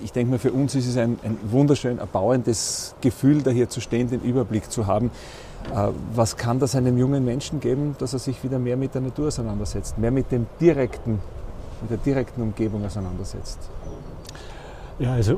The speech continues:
Speaker 2: <clears throat> ich glaub, dass das, das, das, äh, das direkte Erleben bei Kleinkindern ist, ist, das unmittelbare Erleben bei Kleinkindern ist besonders, bes-, besonders, äh, sch-, schön anzuschauen, ne?
Speaker 1: Mhm.
Speaker 2: Also wenn man, wenn man mit Kleinkindern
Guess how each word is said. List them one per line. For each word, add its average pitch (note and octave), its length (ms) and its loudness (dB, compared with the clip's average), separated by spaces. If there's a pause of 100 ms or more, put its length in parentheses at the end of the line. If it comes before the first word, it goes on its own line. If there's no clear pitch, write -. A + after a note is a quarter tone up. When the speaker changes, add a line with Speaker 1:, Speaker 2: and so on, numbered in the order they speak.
Speaker 2:
<clears throat> D4 60 2
ich D#3+ 300 12
glaub, B2+ 180 6
dass - 240 4
das, - 320 -2
das, - 280 -4
das, - 360 -2
äh, G#2+ 300 4 (300)
das - 180 -2
direkte B2 380 4
Erleben A2 380 6 (460)
bei A#2 80 8
Kleinkindern A2+ 600 4
ist, A2+ 220 4
ist, - 500 0
das A2 140 0
unmittelbare A#2+ 520 6
Erleben A2+ 240 6
bei A2 80 4
Kleinkindern G#2+ 720 0
ist G2 140 -2
besonders, G#2 480 -2 (400)
bes-, - 180 -6 (120)
besonders, G2+ 480 -2
äh, G#2+ 240 -2
sch-, - 100 -12 (180)
schön G#2+ 200 0
anzuschauen, G2 440 -2
ne? G#2+ 100 0
Speaker 1:
Mhm. B2 100 -2 (400)
Speaker 2:
Also A2 160 2
wenn A2 80 4
man, A2+ 100 2 (100)
wenn B2 140 4
man A2 80 4
mit A#2 160 2
Kleinkindern B2+ 580 4